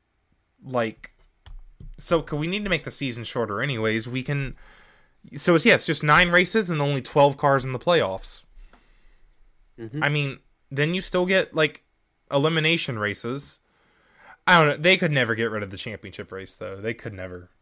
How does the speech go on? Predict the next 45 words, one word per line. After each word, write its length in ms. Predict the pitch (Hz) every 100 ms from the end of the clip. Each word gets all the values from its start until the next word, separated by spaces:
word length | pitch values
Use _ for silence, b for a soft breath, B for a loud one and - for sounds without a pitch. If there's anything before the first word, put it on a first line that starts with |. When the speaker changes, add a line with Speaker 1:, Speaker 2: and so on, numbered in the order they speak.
| _ _ _ _ _ _ _ _ _ _ _ _ _ _
Speaker 2:
Yeah, 360 | 117 101 95 92
I, 220 | 120 127 - _ _ _ _ _ _ _ _ _ _
I 120 | 95 98
don't 120 | 82
know. 220 | 82 80 -
Speaker 1:
I 100 | 147
would 160 | 196 202
like 180 | 208 185
to 60 |
Speaker 2:
I 20 |
Speaker 1:
see 200 | 151 -
Speaker 2:
feel 100 | 175
like 40 | 165
Speaker 1:
what 80 | 147
Speaker 2:
they 60 |
Speaker 1:
that 100 | 143
Speaker 2:
need 60 | 127
Speaker 1:
would 60 | 123
Speaker 2:
to 40 |
do 20 | 120
Speaker 1:
look 140 | -
like, 0 |
though. 60 | 131
Speaker 2:
something, 720 | 120 117 143 143 147 143 131
but 220 | - 90 - _ _ B B B
Speaker 1:
I 160 | 185 269
was 180 | 349 -
Speaker 2:
yeah. 60 |
Speaker 1:
thinking 340 | 208 185 180 156
over 140 | 147
the 80 | 143
weekend, 280 | 143 147 139
how 260 | 160 196
do 80 | 269
you, 220 | 302 269
like, 340 | 185 175 - - - 139
give 260 | 151 156 170
an 100 | 170
advantage 640 | 143 117 123 139 131 -
to 60 | 117
people 500 | - 120 - 110 110
that 220 | 110 104
have 580 | - 131 117 113 107 - _ _ _
playoff 460 | - 151 165 101 -
points? 600 | - 92 87 - - -